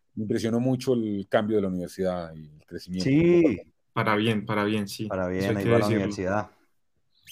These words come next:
Speaker 3: <laughs> Bueno, no sé si quieras...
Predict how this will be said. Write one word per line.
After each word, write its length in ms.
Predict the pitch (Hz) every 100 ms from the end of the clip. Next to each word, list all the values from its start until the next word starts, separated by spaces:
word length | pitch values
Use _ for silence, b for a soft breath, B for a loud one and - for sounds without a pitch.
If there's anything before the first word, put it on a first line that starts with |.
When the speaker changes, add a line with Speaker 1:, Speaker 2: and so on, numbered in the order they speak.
| - - _ _ _ -
Speaker 3:
<laughs> 480 | - - 123 107 104
Bueno, 380 | 117 160 135 113
no 240 | 117 127
sé 160 | 147 151
si 120 | 151
quieras... 440 | 147 143 139 -